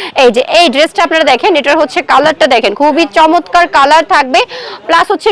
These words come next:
ডিজাইনগুলো থাকবে খুবই সুন্দর। এই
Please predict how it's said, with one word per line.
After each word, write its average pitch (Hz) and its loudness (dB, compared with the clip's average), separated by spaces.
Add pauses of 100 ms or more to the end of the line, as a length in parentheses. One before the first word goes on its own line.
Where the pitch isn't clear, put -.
ডিজাইনগুলো 330 2 (100)
থাকবে 302 -2 (100)
খুবই 294 -2 (160)
সুন্দর। 285 2 (1900)
এই 294 2